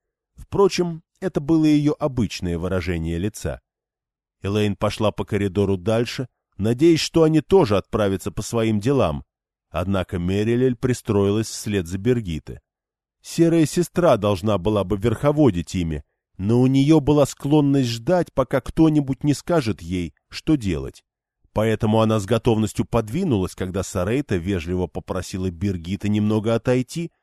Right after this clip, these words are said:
чтобы дать ей место. Сёстры были безукоризненно вежливы со стражем Элейн,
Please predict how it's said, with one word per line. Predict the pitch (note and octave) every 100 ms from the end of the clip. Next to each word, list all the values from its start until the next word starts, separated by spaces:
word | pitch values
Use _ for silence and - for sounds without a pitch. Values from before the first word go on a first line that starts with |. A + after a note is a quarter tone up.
| _
чтобы | - - D#3+ D#3+
дать | C3+ D3 -
ей | C#3+
место. | C#3 G#2+ E2 - C2 - _ _ _ _ _
Сёстры | - G#2+ A2+ - G#2
были | G2+ G#2
безукоризненно | G2 G#2 G2 - G#2+ G#2+ F#2+ A2
вежливы | A2+ A#2+ D#3+ G2+ F2 E2
со | E2+ G2
стражем | - G#2+ F#2+ E2 G2
Элейн, | B2+ C3 F#2 D#2+